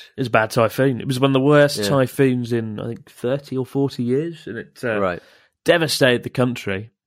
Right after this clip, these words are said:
Speaker 1: I don't
Speaker 2: Yeah.
Speaker 1: remember what I was doing at the time. Twenty nineteen. Uh, that was, I think I was just sitting in a room. I think I avoided
Speaker 2: Mm.
Speaker 1: most of it 'cause it didn't, it wasn't too bad in North Japan.
Speaker 2: Had your own, had your own cantaloupes? <laughs>
Speaker 1: I s-, <laughs>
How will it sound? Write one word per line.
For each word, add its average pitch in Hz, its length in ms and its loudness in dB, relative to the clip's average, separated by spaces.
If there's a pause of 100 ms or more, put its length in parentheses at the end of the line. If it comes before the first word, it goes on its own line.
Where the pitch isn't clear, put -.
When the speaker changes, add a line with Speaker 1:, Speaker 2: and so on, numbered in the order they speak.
(340)
Speaker 1:
I 131 100 -4
don't 285 200 2
Speaker 2:
Yeah. 269 40 0
Speaker 1:
remember 202 240 2
what 156 120 6
I - 20 6
was 143 160 4
doing 190 240 4
at 117 60 -6
the - 60 -6
time. 104 320 0
Twenty 185 220 -2
nineteen. 127 640 0 (1080)
Uh, 113 840 2
that 156 160 -2
was, - 380 -2 (120)
I 147 80 -14
think - 200 -14
I 180 40 6
was 131 120 2
just - 160 -4
sitting 110 180 2
in 110 60 0
a 107 60 2
room. 151 340 0 (180)
I 143 60 -4
think 151 240 -2
I 127 100 8
avoided 143 360 4
Speaker 2:
Mm. - 20 0
Speaker 1:
most 104 260 0
of 98 80 -4
it 104 240 -2
'cause 143 120 2
it 131 60 -6
didn't, 160 240 2 (140)
it 120 60 0
wasn't 143 240 0
too 139 140 2
bad 127 240 4
in 113 100 2
North 107 240 0
Japan. 101 340 -2
Speaker 2:
Had 120 160 0
your 110 140 4
own, 120 180 0 (100)
had 127 160 2
your 113 120 6
own 123 100 2
cantaloupes? 131 640 0 (180)
<laughs> - 180 -2
Speaker 1:
I - 400 0
s-, - 160 -4 (840)
<laughs> - 80 2